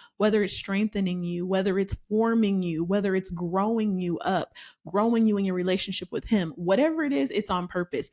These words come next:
God is not the type of God who just does things for,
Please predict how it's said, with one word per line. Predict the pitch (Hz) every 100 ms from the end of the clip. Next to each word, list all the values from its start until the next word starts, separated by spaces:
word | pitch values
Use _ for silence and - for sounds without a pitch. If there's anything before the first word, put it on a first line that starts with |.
| 185
God | 214 254
is | 220 196
not | 202 220 -
the | 185 185
type | - 226 -
of | 202 180
God | 196 170 156 - - -
who | 226
just | 208 196 185
does | 190 202 214
things | - 185 180 -
for, | -